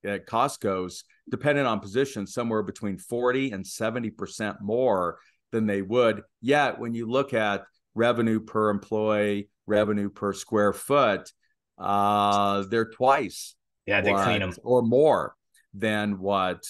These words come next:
Speaker 1: uh, their competitors are. So again, I'd rather have less people paid more than more people paid less.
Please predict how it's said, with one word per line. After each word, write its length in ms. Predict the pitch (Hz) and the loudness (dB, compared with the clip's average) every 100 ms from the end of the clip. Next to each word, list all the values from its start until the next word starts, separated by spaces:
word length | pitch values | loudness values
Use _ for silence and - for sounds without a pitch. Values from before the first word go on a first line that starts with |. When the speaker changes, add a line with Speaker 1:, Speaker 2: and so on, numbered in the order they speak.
| - | -10
Speaker 1:
uh, 200 | 92 95 | -4 -2
their 120 | 90 95 | -2 -4
competitors 640 | 104 117 107 101 95 87 | -4 -2 0 0 0 -2
are. 320 | 92 87 82 - _ _ | 0 0 -2 -8 _ _
So 280 | - 160 131 | 0 2 2
again, 460 | 120 147 107 80 - | 2 2 2 -4 -4
I'd 160 | 117 | 0
rather 220 | 127 127 117 | 2 2 2
have 160 | 107 | -2
less 240 | 113 113 - | -2 -4 -4
people 320 | 120 110 98 | -10 -6 -6
paid 320 | 110 107 95 | 0 0 0
more 360 | 110 131 110 95 | 2 4 4 2
than 160 | 95 | -2
more 200 | 95 98 | 0 -2
people 300 | - 104 90 | -2 -8 -8
paid 320 | - 95 87 | -6 -4 -4
less. 500 | 92 131 104 90 - | -2 0 0 -2 -8